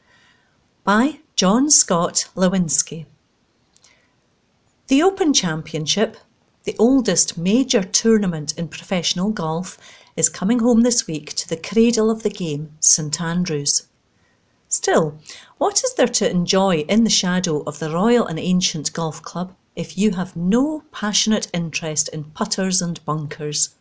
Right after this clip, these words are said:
We turned to local research and Charles Hunter, veteran Scots travel guide, for the best tips on what to do in the birthplace of golf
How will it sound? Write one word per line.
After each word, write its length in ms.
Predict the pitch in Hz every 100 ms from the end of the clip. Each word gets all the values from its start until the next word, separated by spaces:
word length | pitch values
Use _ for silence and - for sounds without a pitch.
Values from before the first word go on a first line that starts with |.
| _ _ _ _ - - _ _ -
We 160 | 339 392
turned 320 | - 165 170 -
to 140 | -
local 360 | 160 196 208 202
research 600 | 190 180 - 214 233 - - _
and 240 | 156 151 -
Charles 540 | - 220 214 226 220
Hunter, 580 | - 190 175 - 160 147 -
veteran 560 | - 233 277 - 285 277
Scots 500 | - - 208 214 -
travel 380 | - 196 185 165
guide, 380 | 165 156 151 151 - _ _ _
for 100 | 165
the 100 | 151
best 440 | 202 262 - -
tips 400 | - 277 - -
on 160 | 156 151
what 240 | 233 -
to 120 | -
do 320 | 320 220 156 -
in 160 | 165 165
the 60 |
birthplace 680 | 151 214 233 - 185 170 -
of 140 | 180
golf 360 | - 156 147 -